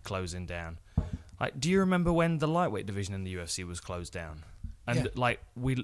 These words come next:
Speaker 1: like, all the lightweight fighters were just,
Speaker 2: Caol
Speaker 1: just
Speaker 2: Uno,
Speaker 1: elsewhere. Yeah.
Speaker 2: B J Penn.
Speaker 1: Caol Uno,
Speaker 2: But it was
Speaker 1: B J Penn,
Speaker 2: horrible.
Speaker 1: John Lewis, uh, um, uh, Din Thomas.
Speaker 2: Yeah, they all fucked off.
Speaker 1: Eve Edwards.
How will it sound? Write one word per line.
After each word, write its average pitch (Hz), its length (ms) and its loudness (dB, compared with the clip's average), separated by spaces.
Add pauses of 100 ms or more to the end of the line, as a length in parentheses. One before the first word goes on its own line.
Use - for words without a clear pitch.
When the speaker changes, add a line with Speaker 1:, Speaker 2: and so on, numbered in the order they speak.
(120)
Speaker 1:
like, 127 240 4
all 143 160 4
the 139 80 4
lightweight 131 360 4
fighters 120 480 -2
were 98 140 -2
just, 90 280 -4
Speaker 2:
Caol 117 260 2
Speaker 1:
just 113 60 2
Speaker 2:
Uno, 113 220 2
Speaker 1:
elsewhere. 110 640 2
Yeah. 117 300 0
Speaker 2:
B 120 100 2
J 107 160 -2
Penn. 113 400 -2 (120)
Speaker 1:
Caol 117 280 0
Uno, 110 240 2
Speaker 2:
But 175 140 2
it - 20 2
was 101 80 2
Speaker 1:
B 113 60 4
J - 20 0
Penn, - 120 4
Speaker 2:
horrible. 165 220 0
Speaker 1:
John 110 280 2
Lewis, 110 680 -2
uh, 98 540 -2
um, 92 500 -4 (640)
uh, 90 540 -6 (680)
Din 110 220 -2
Thomas. 117 720 -2
Speaker 2:
Yeah, 220 220 -6 (440)
they 220 100 0
all 262 120 0
fucked - 320 -10
off. 87 260 -12
Speaker 1:
Eve 123 180 2
Edwards. 113 680 0